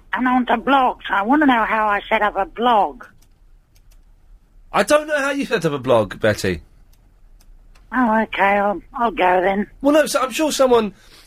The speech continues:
Speaker 2: uh, may call in. The thing is, I, I, I'm sort of build-, building up the delay at the moment, so I have to be very careful about who I
Speaker 1: Haven't
Speaker 2: put
Speaker 1: heard anything about Barry, or haven't heard anything from Barry.
Speaker 2: What, are you
Speaker 1: I think
Speaker 2: listening
Speaker 1: I've,
Speaker 2: to, is she listening
Speaker 1: I
Speaker 2: to
Speaker 1: think
Speaker 2: me?
Speaker 1: I've been wiped.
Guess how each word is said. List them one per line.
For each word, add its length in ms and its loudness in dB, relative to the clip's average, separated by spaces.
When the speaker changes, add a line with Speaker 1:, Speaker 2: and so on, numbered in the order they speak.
Speaker 2:
uh, 260 2
may 220 -2
call 240 0
in. 80 2
The 80 -2
thing 160 0
is, 80 2
I, 120 4
I, 220 -2
I'm 120 2
sort 180 -2
of 60 -8
build-, 360 0
building 280 2
up 100 0
the 80 -4
delay 260 4
at 100 0
the 60 -4
moment, 260 0
so 80 2
I 40 4
have 60 -2
to 60 -2
be 40 -2
very 200 2
careful 320 0
about 180 0
who 120 2
I 40 6
Speaker 1:
Haven't 140 0
Speaker 2:
put 100 -2
Speaker 1:
heard 220 0
anything 420 0
about 320 2
Barry, 480 -2
or 180 0
haven't 240 0
heard 180 0
anything 440 -2
from 320 0
Barry. 160 -4
Speaker 2:
What, 180 -6
are 40 -4
you 80 2
Speaker 1:
I 20 0
think 20 0
Speaker 2:
listening 280 0
Speaker 1:
I've, 80 0
Speaker 2:
to, 60 -10
is 60 -12
she 120 0
listening 280 0
Speaker 1:
I 40 -6
Speaker 2:
to 100 -10
Speaker 1:
think 140 2
Speaker 2:
me? 60 0
Speaker 1:
I've 220 2
been 280 -2
wiped. 540 2